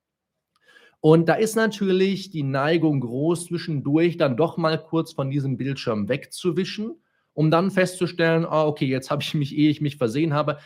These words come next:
habe ich schon wieder irgendwelche Tennisergebnisse von den French Open gecheckt. Eigentlich wollte ich doch gerade arbeiten. Ja, das ist ganz, ganz wichtig, dass du diese externen Ablenkungen von vornherein ausschaltest, dass du also von vornherein weißt, ich kann da gar nicht drauf zugreifen,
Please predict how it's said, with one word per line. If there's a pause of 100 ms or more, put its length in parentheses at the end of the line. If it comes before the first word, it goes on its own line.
(100)
habe
ich
schon
wieder
irgendwelche
Tennisergebnisse
von
den
French
Open
gecheckt.
Eigentlich
wollte
ich
doch
gerade
arbeiten.
Ja, (300)
das
ist
ganz,
ganz
wichtig,
dass
du
diese
externen
Ablenkungen (180)
von
vornherein
ausschaltest,
dass
du
also
von
vornherein
weißt,
ich
kann
da
gar
nicht
drauf
zugreifen,